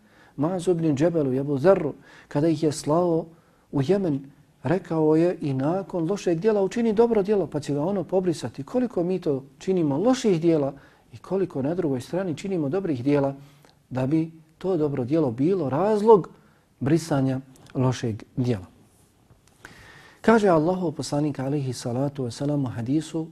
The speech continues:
Ebu Hureyre, radijallahu ta'ala, spominjući osobinu straha. Kaže, „Ko bude strahovao za sebe,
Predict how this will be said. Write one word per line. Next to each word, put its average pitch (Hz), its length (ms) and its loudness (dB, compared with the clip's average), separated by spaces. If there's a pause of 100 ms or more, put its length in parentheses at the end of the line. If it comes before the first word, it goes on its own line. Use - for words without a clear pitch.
(200)
Ebu 147 380 -2
Hureyre, 107 460 -2 (260)
radijallahu 143 680 0
ta'ala, 113 380 -8
spominjući 180 920 0 (240)
osobinu 131 420 -4
straha. 98 400 -12 (120)
Kaže, 202 360 4 (1200)
„Ko - 140 10
bude 202 680 10
strahovao 165 840 4
za 196 160 4
sebe, 143 380 0